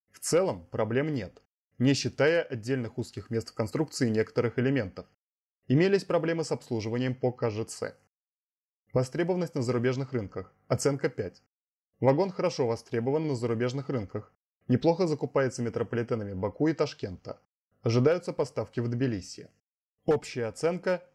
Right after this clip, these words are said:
тридцать девять баллов. Модель восемьдесят один семьсот семьдесят пять Дейна, она же Москва двадцать двадцать. Стабильность работы.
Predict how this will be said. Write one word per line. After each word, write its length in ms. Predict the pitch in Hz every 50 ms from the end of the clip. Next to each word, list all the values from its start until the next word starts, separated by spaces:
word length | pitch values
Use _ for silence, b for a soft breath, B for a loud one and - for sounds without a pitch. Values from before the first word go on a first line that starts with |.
| _
тридцать 400 | - 131 123 135 131 - 180 151
девять 300 | 123 117 117 107 120 127
баллов. 340 | 131 135 123 104 90 87 - _ _ _ _ _ _ _ _ _ _ _ _ _ _ _ _ _ _ _ _ _ _ _ _ _ _ -
Модель 480 | - 147 139 123 120 139 170 180 185 - _ _ -
восемьдесят 460 | - 123 139 127 - 135 123 - -
один 260 | 120 110 110 143 156 151
семьсот 400 | - 165 135 - 131 117 - -
семьдесят 460 | 123 113 107 113 - - 139 127 -
пять 320 | - 127 104 - - _ -
Дейна, 580 | - 110 123 147 120 104 95 92 90 85 87 _ _ _ _ _ _ _ -
она 280 | - 127 120 113 117
же 220 | 117 120 147 160 160 - _ -
Москва 400 | 123 123 117 - - 127 131 127
двадцать 380 | 123 127 117 - - 139 127
двадцать. 500 | 131 131 113 98 - - - - - - _ _ _ _ _ _ _ _ _ _ _ _
Стабильность 600 | - - - - 123 120 135 147 175 180 170 - 170
работы. 520 | 160 165 143 127 110 - - 107 92